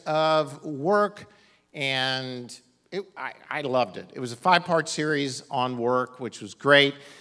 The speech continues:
And now I'm extending it to think about this time next year.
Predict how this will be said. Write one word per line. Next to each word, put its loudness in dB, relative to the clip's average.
And -2
now 2
I'm -2
extending -2
it -8
to -6
think -6
about -2
this -2
time -4
next -6
year. 0